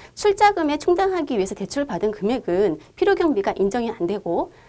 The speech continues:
출자를 이행한 다음에 부동산 임대를 위해서 구입한 차입금인 경우에는 필요 경비로 인정이 돼 있기 때문에 이러한 부분을 명확하게 동업계약서에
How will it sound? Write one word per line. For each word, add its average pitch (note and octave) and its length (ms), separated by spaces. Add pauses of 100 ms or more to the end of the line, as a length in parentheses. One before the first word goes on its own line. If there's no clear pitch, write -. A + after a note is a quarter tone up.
출자를 F4 460
이행한 C4+ 500
다음에 G3 480
부동산 D#4+ 500
임대를 A3+ 440
위해서 D#3+ 300
구입한 G3+ 560 (240)
차입금인 F4+ 460
경우에는 D#4+ 480
필요 E4+ 180
경비로 D4 380
인정이 A3 320
돼 E3+ 180
있기 E3+ 220
때문에 F#3+ 480 (260)
이러한 C#4+ 420 (520)
부분을 G3 520 (140)
명확하게 A#3+ 760 (200)
동업계약서에 G3 1200